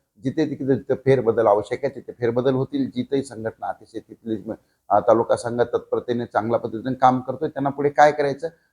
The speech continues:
हा निर्णय सामूहिक आहे, एकटा माझ्याचा नि-, माझा निर्णय नाही. आम्ही तो मंडळ सर्वजण बसू, निर्णय घेऊ आणि त्यानंतर ही संघटना सशक्तपणे ताकदीनं काम केली पाहिजे असं आमचं मत आहे. यासोबतच पत्रकार बांधवांना माझं दुसरं एक आव्हान आहे,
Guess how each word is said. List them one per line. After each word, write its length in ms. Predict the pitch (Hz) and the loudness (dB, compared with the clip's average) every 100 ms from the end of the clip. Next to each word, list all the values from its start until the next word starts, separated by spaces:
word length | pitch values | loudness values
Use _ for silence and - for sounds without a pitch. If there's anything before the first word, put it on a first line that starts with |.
| - | 2
हा 60 | |
निर्णय 300 | 156 170 170 | 4 4 2
सामूहिक 480 | 185 131 139 165 165 | 2 6 6 6 4
आहे, 180 | 139 135 | 6 4
एकटा 240 | 127 - | 4 2
माझ्याचा 400 | 127 120 123 131 | 2 4 2 4
नि-, 200 | 127 123 | 2 2
माझा 240 | 117 110 131 | 2 2 2
निर्णय 340 | 120 113 117 | 0 -2 -4
नाही. 200 | 107 117 160 _ _ | -4 -8 -8 _ _
आम्ही 200 | 110 135 135 | 0 0 2
तो 60 | 135 | 2
मंडळ 320 | 123 123 123 | 4 8 6
सर्वजण 400 | 117 104 110 107 | 6 -2 -2 0
बसू, 300 | 107 113 143 | -2 -2 -4
निर्णय 400 | 135 110 110 110 | -6 -6 -6 -8
घेऊ 300 | 95 156 165 - _ | 2 4 4 0 _
आणि 180 | 113 120 | -2 -2
त्यानंतर 480 | 113 135 117 104 139 | 0 0 0 -2 -2
ही 160 | 135 | -2
संघटना 440 | 165 117 107 107 147 | -6 -6 -6 -4 -6
सशक्तपणे 680 | - - 226 - - - 117 | -6 2 2 2 -8 -8 -8
ताकदीनं 480 | - - - 143 | -6 -8 -8 -8
काम 300 | 147 - 160 | -2 4 4
केली 240 | 127 113 104 | 2 -6 -4
पाहिजे 240 | 107 117 | -4 -2
असं 180 | 120 - | -4 -6
आमचं 260 | 104 - 104 | -14 -10 -6
मत 120 | 131 - | -6 -6
आहे. 80 | 151 _ _ _ | -10 _ _ _
यासोबतच 460 | - 180 180 185 196 | 6 8 6 2 2
पत्रकार 360 | 160 165 156 156 | 0 0 2 2
बांधवांना 380 | 139 135 151 | 2 2 0
माझं 180 | 151 139 | -2 -4
दुसरं 280 | 123 120 151 | -4 -2 -2
एक 140 | 175 | 0
आव्हान 360 | 104 95 117 131 | 0 2 2 2
आहे, 180 | 104 | -2